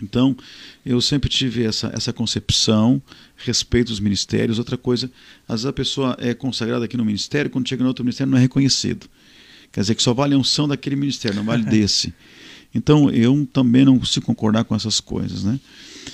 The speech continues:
Speaker 1: Então, quando al-, é, assim, Mateus, ó, uma coisa que eu fico muito tranquilo. Hoje a Missão da Última Hora tem trinta e três anos. Nós temos, com certeza, mais de setenta cidades que estão aí trabalhando, né? Nós temos, acho que umas cinquenta igrejas já próprias construídas.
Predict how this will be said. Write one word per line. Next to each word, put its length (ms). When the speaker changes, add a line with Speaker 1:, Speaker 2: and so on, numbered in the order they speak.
Speaker 1:
Então, 240
quando 200
al-, 120
é, 220
assim, 200
Mateus, 380
ó, 100
uma 140
coisa 180
que 60
eu 40
fico 200
muito 180
tranquilo. 360
Hoje 100
a 40
Missão 160
da 40
Última 200
Hora 120
tem 100
trinta 240
e 40
três 260
anos. 380
Nós 420
temos, 280
com 80
certeza, 340
mais 160
de 60
setenta 400
cidades 460
que 60
estão 180
aí 160
trabalhando, 640
né? 240
Nós 140
temos, 260
acho 160
que 40
umas 140
cinquenta 500
igrejas 420
já 140
próprias 440
construídas. 720